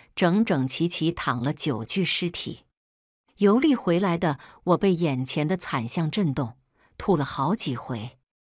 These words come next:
魏景颂却哄我，说他仅仅是吃味了。他动用私刑致人死亡，是我替他背了这黑锅。这也成了陈真宁日后与朝臣联名上书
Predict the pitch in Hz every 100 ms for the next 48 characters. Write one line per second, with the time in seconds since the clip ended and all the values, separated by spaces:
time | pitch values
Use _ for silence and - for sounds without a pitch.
0 | _ _ _ - 359 240 175 147 - 262
1 | 190 - 202 - 151 214 247 123 - -
2 | _ _ - - - 165 170 160 160 _
3 | - - 165 220 196 131 - 143 - 175
4 | 165 143 120 - - _ _ _ _ _
5 | _ _ - 185 226 175 170 147 - 196
6 | 180 143 139 160 185 135 139 170 - 120
7 | 110 110 135 - _ - - - - 170
8 | 139 - 170 - 185 - 190 170 - 131
9 | - 147 135 151 139 _ _ _ _ _
10 | _ _ - 202 175 156 156 165 175 -
11 | 156 165 202 202 156 143 160 214 175 -
12 | 175 127 143 143 - - 156 214 - 135
13 | 151 143 151 180 139 139 156 123 - 170
14 | 170